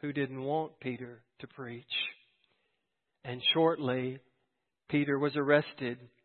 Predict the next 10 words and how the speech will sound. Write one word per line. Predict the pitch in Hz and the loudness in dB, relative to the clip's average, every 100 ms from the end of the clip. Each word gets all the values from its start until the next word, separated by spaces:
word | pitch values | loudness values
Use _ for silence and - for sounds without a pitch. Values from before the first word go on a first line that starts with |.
| _ _ _ _ _ _ - | _ _ _ _ _ _ -4
and | 139 131 | -2 0
Peter | 147 151 156 143 - - - | 2 4 4 2 -2 -2 4
goes | 165 175 175 - | 6 4 0 2
before | 170 160 175 160 156 | 2 2 2 4 6
that | 143 147 - - - | 4 4 -6 -6 0
same | 202 208 208 208 196 - | 2 4 4 2 -2 -4
council | 185 175 180 - 160 143 139 - - - | 0 0 -2 -6 -6 -6 -8 -14 -20 0
that | 160 160 | 2 4
had | 160 - | 2 0
convicted | 165 147 123 139 185 - - 180 170 | -4 -4 -4 2 2 2 4 6 4